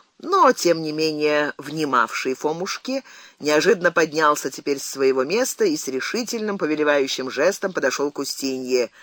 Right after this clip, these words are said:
«Соглашайся, Устиньюшка, соглашайся», прошамкал он разбитым и дряхлым своим голосом. «Братец наш правду тебе говорит, великую правду.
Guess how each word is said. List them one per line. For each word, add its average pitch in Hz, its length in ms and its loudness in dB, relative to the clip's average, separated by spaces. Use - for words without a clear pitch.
«Соглашайся, 139 1400 2
Устиньюшка, 101 1080 -8
соглашайся», 127 1600 0
прошамкал 135 720 2
он 202 260 0
разбитым 156 760 2
и 156 120 -6
дряхлым 143 500 0
своим 135 360 -2
голосом. 120 640 0
«Братец 196 560 0
наш 170 320 -2
правду 147 580 4
тебе 131 340 -2
говорит, 123 500 -2
великую 220 1300 -2
правду. 139 1080 0